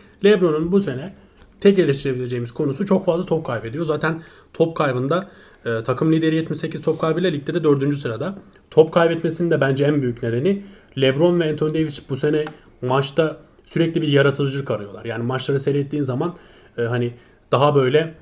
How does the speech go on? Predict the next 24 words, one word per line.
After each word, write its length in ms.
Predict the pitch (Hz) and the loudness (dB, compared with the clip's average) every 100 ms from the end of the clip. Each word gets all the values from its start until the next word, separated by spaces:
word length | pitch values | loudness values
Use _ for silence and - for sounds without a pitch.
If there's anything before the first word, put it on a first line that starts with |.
| - _ - | -20 _ -4
e, 40 | |
doğaçlama 640 | 92 107 127 135 139 151 151 | -2 2 6 6 6 4 4
oynamaya 340 | 135 113 107 | 2 -2 -6
çalışıyorlar 420 | 113 104 110 104 | -6 -6 -6 -6
maç 140 | 104 104 | -6 -8
içerisinde. 440 | 107 104 135 160 | -8 -6 -6 -2
Bu 100 | 151 | 2
da 80 | 165 | 2
ister 260 | 151 165 | 2 -4
istemez 440 | 147 147 156 175 - | -4 -4 -4 -4 -2
belirli 240 | 143 139 | -4 -2
top 200 | 147 147 | -4 -4
kayıplarına 500 | 127 113 113 104 98 - _ - | -4 -6 -6 -8 -10 -16 _ -10
neden 220 | 113 107 | -6 -6
oluyor. 300 | 107 165 190 - - - - - | -6 -6 -6 -10 -20 -20 -20 -10
E, 40 | 117 117 117 - - - | -4 -4 -4 -12 -20 -8
akabinde 600 | 127 151 147 165 190 202 | -4 2 2 4 4 2
oynanan 400 | 147 139 147 160 | 2 4 6 4
süre 220 | 165 165 165 | 2 0 0
itibariyle 440 | 160 151 147 180 | -2 -2 0 0
takımın 400 | 151 143 156 160 | -2 -2 0 2
lideri 300 | 151 143 151 | 2 2 2
şu 140 | 135 | 0
an 100 | 113 | -2